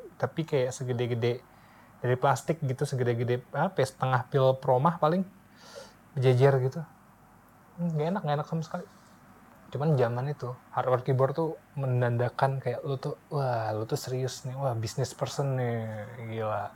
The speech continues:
Ngetik email bisa pakai H P gitu-gitu. Sampai muncul iPhone. iPhone punya ide kalau misalnya keyboard, apa namanya, full size keyboard bisa dibilang, atau qwerty keyboard experience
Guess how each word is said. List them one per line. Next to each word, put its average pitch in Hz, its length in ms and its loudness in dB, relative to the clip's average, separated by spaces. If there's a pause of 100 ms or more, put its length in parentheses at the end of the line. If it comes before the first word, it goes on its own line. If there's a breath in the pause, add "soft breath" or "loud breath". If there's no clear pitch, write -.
(400 loud breath)
Ngetik 123 240 -4
email 143 480 4
bisa 127 160 -4
pakai 127 240 -8
H 147 240 -6
P 131 160 0 (240)
gitu-gitu. - 360 -18 (760)
Sampai 131 240 4
muncul 170 240 8
iPhone. 196 400 8 (640)
iPhone 117 480 4
punya 151 240 2
ide 135 560 2
kalau 123 240 2
misalnya 120 400 0
keyboard, 117 560 0 (580)
apa 120 220 -2
namanya, 101 180 -6
full 123 300 2
size 123 340 2
keyboard 107 480 -4
bisa 117 140 -8
dibilang, 101 500 -8 (920)
atau 110 240 -4
qwerty 110 560 2
keyboard 113 400 -2
experience 104 880 -2